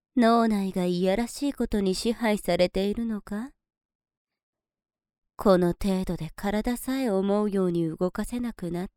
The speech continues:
て、はあはあと。みっともない。どうせ女免疫ゼロの童貞。この程度で限界か。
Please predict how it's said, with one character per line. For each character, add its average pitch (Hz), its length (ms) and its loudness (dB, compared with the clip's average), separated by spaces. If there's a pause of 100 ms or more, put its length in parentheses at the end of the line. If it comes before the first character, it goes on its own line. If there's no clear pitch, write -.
て、 160 160 -2
は 160 340 -6
あ 160 60 -6
は 170 340 -16
あ - 20 -18 (160)
と。 - 260 -6 (1500)
み 180 340 4
っ - 0 - (320)
と 175 160 2
も 143 160 -2
な 156 280 -10
い。 - 120 -18 (1700)
ど 285 260 4
う 294 60 0
せ 311 220 2
女 302 360 6
免 339 320 6
疫 226 200 -4
ゼ 247 160 2
ロ 269 100 -2
の 190 160 -2
童 175 360 -2
貞。 247 440 -10 (960)
こ 233 180 2
の 254 100 2
程 294 300 -6
度 262 120 -2
で 185 120 -2
限 170 320 0
界 240 340 -18
か。 - 280 -16